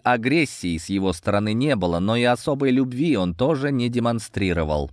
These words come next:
Только собака подалась вперёд, собираясь выйти из кухни, с отвратительным дребезжащим звуком зазвонил телефонный аппарат.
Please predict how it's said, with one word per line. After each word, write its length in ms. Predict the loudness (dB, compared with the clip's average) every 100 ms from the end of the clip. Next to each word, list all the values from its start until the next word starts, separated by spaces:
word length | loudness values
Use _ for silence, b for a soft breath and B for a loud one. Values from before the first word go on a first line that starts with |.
| -2
Только 380 | 0 2 0 0
собака 460 | 0 2 0 0
подалась 420 | -2 2 2 2
вперёд, 500 | -2 -2 2 2 0
собираясь 520 | -2 -2 2 2 2 0
выйти 340 | 2 2 2
из 140 | 0
кухни, 400 | 0 0 0 -2
с 100 | -2
отвратительным 800 | -2 0 -2 0 -2 -2 -2 0
дребезжащим 840 | 0 0 2 0 2 0 0 -4 -4
звуком 480 | -2 -2 0 -2 0
зазвонил 680 | -2 0 2 2 2 0
телефонный 960 | -2 -2 0 -2 0 0 0 0 -2 -2
аппарат. 640 | -4 0 0 2 0 -4